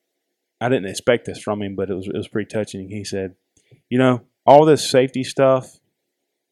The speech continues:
I feel like, is bullshit." He said, "But every time I get up there,"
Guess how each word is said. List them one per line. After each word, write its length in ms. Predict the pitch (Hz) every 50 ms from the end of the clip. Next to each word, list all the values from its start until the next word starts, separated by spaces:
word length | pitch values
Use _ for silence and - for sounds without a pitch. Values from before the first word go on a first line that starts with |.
| _ _ -
I 100 | - 110
feel 240 | 107 - - 127 120
like, 320 | 117 123 123 123 120 - 95
is 100 | 87 -
bullshit." 680 | _ - 101 101 110 120 117 - - 135 139 147 - _ _ _ _ _ _ _ _ _ _ _ _ _ _ _ _ _ _ _ _ _ _ _ _
He 140 | - 113 107
said, 280 | - - 110 101 92 92
"But 240 | 101 98 - - _ _ _ _ _ _ _ _ _ _ _ _ _ _ _ _ _ _
every 220 | 127 131 131 143
time 240 | 139 - 143 135 131
I 80 | 120 110
get 160 | 104 107 107
up 180 | 110 117 - _
there," 420 | 139 131 131 135 135 139 139 127